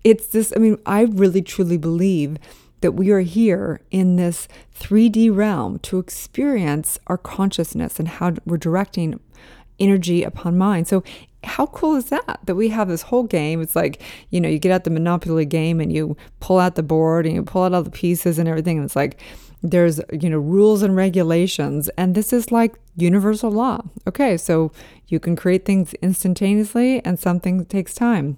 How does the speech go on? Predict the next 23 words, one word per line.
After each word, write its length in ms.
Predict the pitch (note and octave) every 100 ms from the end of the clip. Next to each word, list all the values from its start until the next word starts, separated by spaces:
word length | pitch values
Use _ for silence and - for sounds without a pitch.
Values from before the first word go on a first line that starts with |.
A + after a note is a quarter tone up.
| -
It's 180 | - -
like 140 | F#3 D3
making 320 | F3 E3 F#3+
a 40 |
baby, 380 | F#3+ A3 F#3 - E3+
you 100 | E3+
know, 180 | E3
it 120 | A3+ D3
takes 320 | E3+ G#3 - - - - _
nine 360 | F3+ F3 F3+ G#3+
months 280 | A3+ A3+ -
to 200 | A#3 A#3
create 280 | - A#3 A3+
a 40 |
baby, 320 | A3+ B3 G3
it, 240 | D3+ - -
it, 160 | E3 -
but 120 | E3
it 80 | -
only 240 | G3+ A#3+
takes 380 | A3+ A3+ G3+ - -
a 100 | D#3+
minute, 440 | E3 A3+ G#3 -